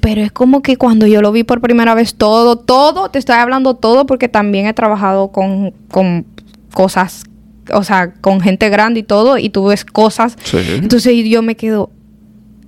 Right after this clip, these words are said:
Speaker 1: es que nada es como tú lo ves en la televisión o en las redes o en, o sea, nada.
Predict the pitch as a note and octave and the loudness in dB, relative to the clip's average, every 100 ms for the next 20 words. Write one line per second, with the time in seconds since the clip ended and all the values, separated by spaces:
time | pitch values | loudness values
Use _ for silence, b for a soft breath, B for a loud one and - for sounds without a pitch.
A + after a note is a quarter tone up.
0 | - - - - C4+ C4 D4+ C#4+ - C#4+ | -20 -10 -6 0 2 4 2 0 0 2
1 | C4+ C4+ C4 C4+ C4+ C4+ B3 A#3+ A#3 A3+ | 2 4 4 4 4 2 2 0 0 2
2 | B3 C4+ B3+ A3+ G#3+ B3+ C#4 A#3+ A#3 A3 | 2 4 2 2 2 2 2 2 2 0
3 | F#3+ G#3 G3+ F#3+ B B G3+ A3 C#4+ G#4+ | -2 0 0 -2 B B 2 2 2 2
4 | A4 D4+ | 2 0